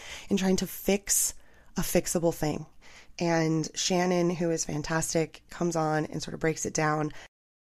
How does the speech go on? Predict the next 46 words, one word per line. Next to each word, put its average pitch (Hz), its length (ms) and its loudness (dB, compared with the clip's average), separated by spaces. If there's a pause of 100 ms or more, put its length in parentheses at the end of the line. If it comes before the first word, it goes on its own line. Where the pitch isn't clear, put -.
(140)
I 208 40 4
really 220 240 10
appreciate 202 400 4
her 196 240 2
and 180 160 4
her 180 100 4
business, 180 400 2
who 185 120 2
has 170 400 0
been, 170 200 -2 (100)
who 185 100 0
has 170 180 2
been 165 160 2
a 165 40 0
sponsor 165 320 0
of 160 80 -6
the 165 80 -2
show 170 280 2
before. 170 480 2 (320)
And 190 80 6
I 196 40 8
really 190 280 6
just 180 180 0
love 170 200 2
creating 165 280 0
professional 165 500 0
relationships 175 680 0 (340)
with 196 160 -2
people 185 320 2
who 180 160 -2
see - 300 2
it 190 200 4 (120)
and 180 180 2
wanna 160 180 4
help 143 320 -2
too. - 320 0 (140)
You 185 140 4
know 180 40 6
what 175 120 4
I 175 40 4
mean? 180 240 4 (400)
So 208 300 6
if - 400 4
talking 196 420 4
about 202 280 6
money 180 500 4